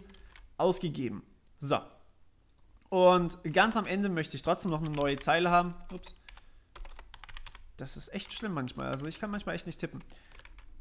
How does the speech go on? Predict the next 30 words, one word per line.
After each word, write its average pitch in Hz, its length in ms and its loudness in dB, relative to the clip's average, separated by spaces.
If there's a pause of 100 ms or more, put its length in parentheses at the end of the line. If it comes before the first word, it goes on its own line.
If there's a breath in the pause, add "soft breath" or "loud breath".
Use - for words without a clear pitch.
(720)
Backslash 139 440 -2
N. 139 300 -4
So. 165 280 4 (300)
Und 185 160 2
jetzt - 240 8
gebe 180 160 2
ich 170 100 -2
einfach 180 240 0
meine 147 240 0
ganzen 143 340 -2
Werte 143 280 0
aus. 220 340 -2
Ich 143 160 -12
schreibe 143 260 -6
hier 135 100 -8
vielleicht 135 300 -6
noch 131 140 -10
ein 135 120 -10
Komma 196 260 0
und 156 240 -4
ein 131 100 -4
Leer 170 220 2
hin, 175 160 -4
damit 143 260 -4
man 131 140 -2
sie 127 100 -4
auch 123 100 -4
vernünftig 131 460 -6
sehen 165 300 0
kann. 180 260 0